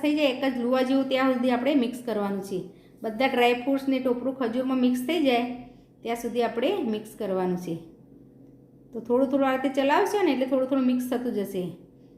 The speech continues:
હાલ એવું લાગે છે કે બધું છૂટું છૂટું છે, પણ પછી આપણે સરસ મિક્સ કરીશું ને, બેથી ત્રણ મિનિટ જેવો સમય લાગશે, પણ સરસ મિક્સ થઈ જશે. આટલું કઠણ થાય ને તો જ આપણા પીસ સારા પડશે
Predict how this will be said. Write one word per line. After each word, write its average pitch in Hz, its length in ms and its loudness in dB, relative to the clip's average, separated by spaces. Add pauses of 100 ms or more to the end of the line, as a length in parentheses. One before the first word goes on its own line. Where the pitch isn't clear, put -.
(640)
હાલ 233 200 2
એવું 277 160 4
લાગે 269 260 4
છે 269 160 -2
કે 262 100 -8
બધું 262 200 0
છૂટું 262 320 -4
છૂટું 262 220 -4
છે, 254 140 -2
પણ 254 180 0
પછી 247 240 -2
આપણે 247 220 0
સરસ 247 340 -2
મિક્સ 240 260 -4
કરીશું 311 360 2
ને, 262 260 0 (360)
બેથી 226 260 -2
ત્રણ 277 340 2
મિનિટ 262 280 2
જેવો 269 140 4
સમય 233 340 0
લાગશે, 208 440 -2 (640)
પણ 226 80 -10
સરસ 240 420 0
મિક્સ 233 260 -2
થઈ 214 200 0
જશે. 175 320 -2 (2500)
આટલું 262 320 -2
કઠણ 277 360 2
થાય 370 140 4
ને 311 120 4
તો 285 140 4
જ 294 60 2
આપણા 285 200 2
પીસ 262 280 -2
સારા 220 240 -2
પડશે 220 360 -2